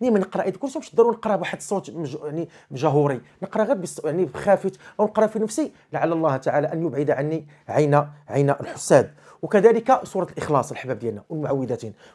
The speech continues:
وذاك الانسان الله يجزيكم بخير تكون عنده واحد الورد يومي، مثلا من يخرج من الدار ديالك كاين الدعاء ديال الخروج من البيت، دعاء الدخول الى البيت، باش الله تعالى يعصمك ويحفظك ان شاء الله من شر الحسد. اخر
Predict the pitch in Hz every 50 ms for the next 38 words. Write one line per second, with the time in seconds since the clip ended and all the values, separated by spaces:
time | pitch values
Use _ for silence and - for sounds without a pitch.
0 | _ - 143 156 175 170 156 - 160 147 147 190 175 147 135 175 180 139 135 120
1 | 139 - 120 120 131 - 147 139 - 160 123 139 139 151 139 - - 127 151 175
2 | 185 165 123 131 151 160 143 127 113 71 - _ _ _ _ _ _ _ _ _
3 | 143 143 143 156 147 160 202 202 - - - _ _ - 160 151 156 151 131 139
4 | 139 127 104 143 135 120 107 143 180 226 247 - - 151 117 101 120 120 110 131
5 | - 131 123 139 135 120 113 135 - 147 135 117 110 135 127 117 147 165 165 151
6 | - - - - _ _ 123 131 139 131 139 - 131 117 147 143 147 156 143 139
7 | - - - 139 135 135 - 208 - - _ _ _ _ - 175 - - 165 190
8 | 190 180 - 165 139 170 208 240 233 - - 151 110 117 - - 202 240 254 240
9 | - - _ _ _ - 160 - - 123 135 131 135 160 143 147 151 - 147 151
10 | 165 160 135 - - - _ _ - 143 147 147 170 143 139 151 160 156 - _
11 | _ _ _ - 135 - 147 - - 104 101 - _ _ _ _ _ _ _ 247
12 | 277 285 247 214 - 160 139 - -